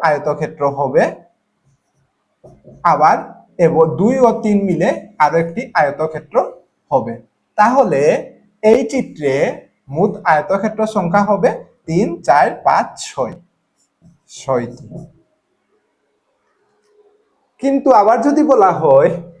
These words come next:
এই চিত্রে আয়তক্ষেত্র সংখ্যা কয়টি, আপনাদের হয়তো এভাবে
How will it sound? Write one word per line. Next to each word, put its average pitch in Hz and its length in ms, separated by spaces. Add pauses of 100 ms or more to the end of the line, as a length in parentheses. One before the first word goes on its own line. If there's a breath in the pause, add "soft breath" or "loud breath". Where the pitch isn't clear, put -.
(160)
এই 233 220
চিত্রে 202 360 (600)
আয়তক্ষেত্র 220 640
সংখ্যা 247 340
কয়টি, 190 420 (1040)
আপনাদের 175 520
হয়তো 254 340 (540)
এভাবে 214 440